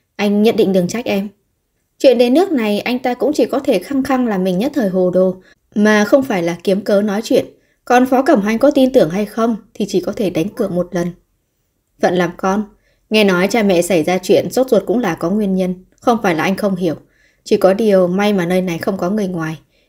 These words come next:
Nếu như truyền ra ngoài còn không biết người có tâm tư sẽ nói thành cái gì.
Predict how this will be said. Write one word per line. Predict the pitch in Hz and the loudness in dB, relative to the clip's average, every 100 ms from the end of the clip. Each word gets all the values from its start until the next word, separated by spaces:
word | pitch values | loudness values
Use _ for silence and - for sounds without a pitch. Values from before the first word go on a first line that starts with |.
| _ | _
Nếu | 214 233 | 2 6
như | 277 262 | 6 6
truyền | 247 226 180 | 6 2 0
ra | 202 | -4
ngoài | 196 175 165 175 | -4 -6 -8 -6
còn | 170 | -8
không | 170 202 | -6 -4
biết | 220 262 - - | -2 -2 -6 0
người | 185 175 | 2 2
có | 180 | 0
tâm | 220 202 | -4 -4
tư | 196 180 | -2 -2
sẽ | - | -4
nói | 175 190 | -6 -6
thành | 202 | -6
cái | 175 180 | -4 -6
gì. | 180 156 | -6 -10